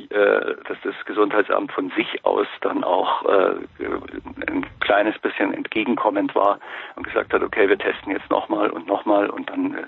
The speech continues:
haben, hat man die halt wieder drin gehabt. Und das war tatsächlich, äh, klar, kann ich mir vorstellen, dass das so ein Urerlebnis ist, so eine, so eine,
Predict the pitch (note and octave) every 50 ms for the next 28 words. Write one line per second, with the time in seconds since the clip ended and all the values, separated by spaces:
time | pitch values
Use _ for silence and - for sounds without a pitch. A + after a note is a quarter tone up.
0 | - - F#2+ F#2+ - - - G#2 - A#2 A2+ G#2+ A#2 G#2+ G2 A2 G#2+ - A2+ G#2+
1 | A#2 A2+ - - C#3 C#3+ B2 G2 F#2 F#2+ - - - F#2+ F2+ - A#2+ B2 - -
2 | B2+ A#2+ C3 C3+ C3 - - - - - - - - - A2+ - B2 A2+ - C3
3 | A#2+ - - - - G#2 G#2 G#2 - A2+ G#2 A2+ A2+ - - A#2+ A#2 - - -
4 | - A2 G2 - G2+ F#2+ - - G2+ F#2 F#2 - - G2 - - G2 F#2+ - -
5 | - A#2+ A#2+ C3+ B2+ A#2 A2 A#2+ - F#2+ F#2 F2 F2+ G#2 G#2 - - G2 F#2+ -
6 | - - - F#2 F2+ - - - - - G2 G2 F#2+ F2+ F2+ - - - - -
7 | - - - - - G#2 G2+ G2+ G2+